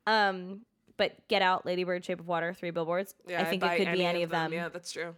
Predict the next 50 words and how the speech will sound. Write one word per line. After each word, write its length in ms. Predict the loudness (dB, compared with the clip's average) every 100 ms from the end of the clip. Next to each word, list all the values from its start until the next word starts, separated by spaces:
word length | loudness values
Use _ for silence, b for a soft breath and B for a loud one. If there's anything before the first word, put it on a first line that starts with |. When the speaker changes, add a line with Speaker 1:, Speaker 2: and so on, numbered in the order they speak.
| -10
Speaker 2:
Yeah. 200 | -10 -10 -4
Speaker 1:
I'd 140 | -2
buy 160 | 0 0
any 240 | 0 -2
of 80 | -2
it. 240 | -2 -2 -6 _ _ _ _ -6
Um, 640 | -2 -2 -4 -6 -10 -12 -14 _
I 140 | -4 -2
would 280 | -2 -4 _
prefer 840 | -6 -6 -8 -6 -2 0 0 -2
if 220 | -4 -4
it 100 | -4
was 180 | -4 -8
between 540 | -10 -14 -12 -12 -10
Get 160 | -8 -4
Out, 160 | -4 -4
Lady 160 | -8
Bird, 160 | -8 -10
and 80 | -10
Shape 160 | -14
of 60 | -12
Water. 260 | -12 -12 -14 _ _ -8
Speaker 2:
Me 160 | -4 -4
too. 180 | -4 -10 _ _ _
Definitely. 380 | -6 -6 -14 -8
Speaker 1:
For 120 | -6
best 220 | -6 -6 -8
screenplay, 440 | -10 -8 -10 -10 -16
Speaker 2:
Yeah. 100 | -16
Speaker 1:
especially. 640 | -16 -8 -8 -8 -10 -12 _ -14
Speaker 2:
Yeah. 180 | -14 -14 _ -8 -2 -2 0 -2
Speaker 1:
Uh, 960 | -4 -4 -6 -6 -6 -8 -10 -10 -6
Speaker 2:
I 40 | -2
feel 200 | 0 0
you 100 | -2
there. 160 | -8 -6
Speaker 1:
Three 120 | -2
Billboards 360 | -2 -4 -6
Speaker 2:
I 40 | -4
Speaker 1:
has 80 | -2
Speaker 2:
mean, 120 | 0
Speaker 1:
more 80 | 0
Speaker 2:
it's, 80 | 2
again, 160 | 2
Speaker 1:
plot 220 | 2 0
holes 340 | -2 -8 -8 -12
and 140 | -14
stuff. 140 | -6 -4
Speaker 2:
it's 120 | 0
our, 240 | 0 0